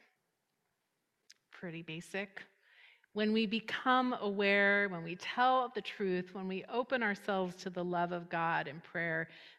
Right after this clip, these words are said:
then we find that we begin to be able to practice love by extending forgiveness and compassion. And in fact, forgiveness and compassion becomes the flow between us and others.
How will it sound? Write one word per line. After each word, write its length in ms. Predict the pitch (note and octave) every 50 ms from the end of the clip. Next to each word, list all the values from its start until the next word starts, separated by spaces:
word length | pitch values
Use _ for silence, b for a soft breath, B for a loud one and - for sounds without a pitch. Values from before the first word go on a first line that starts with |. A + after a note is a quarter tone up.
| B -
then 380 | - A3+ B3 B3+ C4+ C4+ C4 B3
we 120 | A#3+ A#3
find 360 | A3+ - - G3+ F3+ F#3+ G3 G3
that 140 | E3+ D3+
we 220 | G3 F#3+ F#3+ F#3+ F3+
begin 500 | F3 G3 F#3 - A3 A3+ A#3+ B3 B3 A#3
to 100 | - G#3+
be 300 | F#3+ G3 F3+ - F#3 G3
able 180 | G3 G3+ F#3+ F3+
to 140 | - - E3
practice 800 | - - - - - A#3+ B3 B3 B3 - - A3+ G3 - -
love 360 | F#3+ F3+ F3 F3+ F3+ F3 E3+ -
by 140 | F3+ E3 E3+
extending 760 | E3+ - - - - - - A#3 A#3 A#3 A#3 B3 B3 B3 A#3
forgiveness 680 | - - A3 F#3 F#3+ F3+ F3 - E3+ E3 E3+ F3 E3+ - - - - _ _ _ _ _ _ _ _ _ _ -
and 120 | F#3 F3 -
compassion. 800 | - F#3+ F#3 - - - F3 D#3 D#3 - - - E3+ D#3+ D#3+
And 140 | E3 E3+ F3
in 60 | F3
fact, 500 | - - B3 A#3 A3 G#3 G3+ - B B B B B B _
forgiveness 480 | - G#3 G3 A3 A3+ A3 G#3+ G#3 - -
and 100 | G#3+ F#3+
compassion 640 | - G3 G3 F#3+ - - A3+ A3 - - - F#3 F3
becomes 420 | F#3 F3+ - - F#3 F3+ E3+ F3+
the 100 | F3+ F3+
flow 580 | - - - - A3+ A#3 A3+ G#3+ G3 F3+ F3 E3+
between 420 | F#3 E3+ - - - F#3 E3+ F3 -
us 340 | - G#3+ G3 F#3+ F3+ - - - - - b b b b b b b _
and 160 | - F3 F3 F3 E3+
others. 440 | F3 F3 E3 D#3 D3 - - -